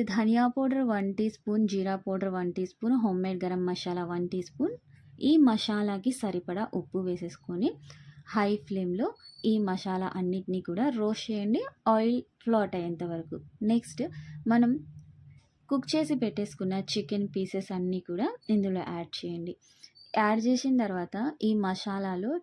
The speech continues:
టోటల్గా మిక్స్ చేయండి. ఈ మసాలా అంతా కూడా చికెన్‌కి పట్టాలి. తర్వాత వన్ అండ్ హాఫ్ టీ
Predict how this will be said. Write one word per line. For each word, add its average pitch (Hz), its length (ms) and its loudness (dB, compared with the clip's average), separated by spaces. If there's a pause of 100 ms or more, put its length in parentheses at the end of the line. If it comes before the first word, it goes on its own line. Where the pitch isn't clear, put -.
టోటల్గా 185 640 -2 (600)
మిక్స్ 226 320 2
చేయండి. 180 440 -4 (320)
ఈ 220 160 2
మసాలా 202 580 0
అంతా 185 340 -2
కూడా 185 340 -4
చికెన్‌కి 196 640 -6
పట్టాలి. 175 560 -6 (600)
తర్వాత 202 420 0 (720)
వన్ 214 280 6
అండ్ 277 180 6
హాఫ్ 302 260 4
టీ 214 140 0